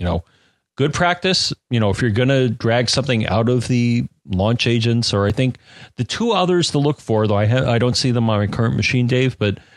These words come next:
there is launch daemons and startup items.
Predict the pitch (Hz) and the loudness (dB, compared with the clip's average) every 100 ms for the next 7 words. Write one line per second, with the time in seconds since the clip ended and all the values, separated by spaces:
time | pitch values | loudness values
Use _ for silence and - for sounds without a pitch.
0 | _ _ 107 107 101 - - 101 117 127 | _ _ -2 0 0 -4 -4 0 2 2
1 | 135 127 123 - 104 151 175 127 113 107 | 0 -4 -6 -10 -2 0 2 2 2 0
2 | - 113 107 101 - 135 135 104 85 82 | -2 -2 -2 0 -2 0 0 0 0 -2
3 | 80 - - | -4 -6 -10